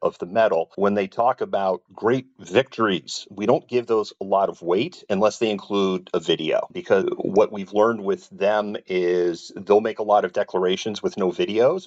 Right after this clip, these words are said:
or they'll have a picture, and they do what we jokingly call the Run for Our Lives picture, which is, uh, "We got a squad. We got it into the middle of the town. They took this quick selfie, and then they ran for their lives because they were under fire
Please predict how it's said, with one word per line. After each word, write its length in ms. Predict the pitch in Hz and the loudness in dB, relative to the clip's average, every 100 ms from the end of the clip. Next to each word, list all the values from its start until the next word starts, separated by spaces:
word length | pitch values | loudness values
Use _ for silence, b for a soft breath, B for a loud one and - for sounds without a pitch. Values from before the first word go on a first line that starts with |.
| - | 0
or 160 | 123 | 0
they'll 160 | 120 104 | 2 0
have 180 | 110 - | 0 -4
a 40 | |
picture, 460 | - 104 - 156 180 | -6 -6 2 2 2
and 300 | - 95 92 - | 0 0 -2 -6
they 240 | - 98 | 0 0
do 220 | 95 104 | 0 -2
what 140 | 98 95 | 0 -2
we 100 | 92 | 0
jokingly 500 | 101 95 98 95 87 | 2 2 0 -4 0
call 240 | 95 92 | 2 2
the 80 | 90 | 2
Run 220 | 90 95 | -2 -2
for 180 | - 90 | 0 0
Our 100 | 85 | 0
Lives 400 | 87 87 95 - | 0 2 0 -2
picture, 460 | 107 - 131 131 135 | -6 -4 0 0 2
which 320 | 95 90 - | 2 2 -2
is, 480 | 95 90 90 85 - | 0 2 0 -4 -2
uh, 200 | 95 92 | 0 0
"We 100 | 104 | 0
got 160 | 117 | 0
a 40 | 104 | 0
squad. 500 | - 110 107 85 - | -6 -2 0 0 -4
We 100 | 87 | -10
got 240 | 90 98 98 | -2 0 0
it 140 | 92 | -2
into 260 | 95 92 104 | -2 -4 -4
the 80 | 95 | -2
middle 220 | 98 92 | 0 0
of 80 | 82 | -4
the 40 | |
town. 320 | - 95 78 | -4 0 0
They 100 | 80 | -2
took 200 | - 104 | -2 -2
this 140 | 95 - | -2 0
quick 220 | 107 101 | 0 0
selfie, 600 | - 92 87 98 92 95 | 0 0 0 -4 -4 -2
and 180 | 87 85 | -2 0
then 140 | 87 87 | 0 0
they 80 | |
ran 260 | 82 87 82 | -2 0 0
for 180 | - 80 | -2 -2
their 100 | 80 | 2
lives 400 | 80 78 69 - | 2 2 0 -8
because 280 | - 87 82 | -4 -4 -2
they 80 | |
were 140 | 82 110 | 0 0
under 180 | 101 90 | 0 -6
fire 520 | - 101 95 85 | 0 0 2 0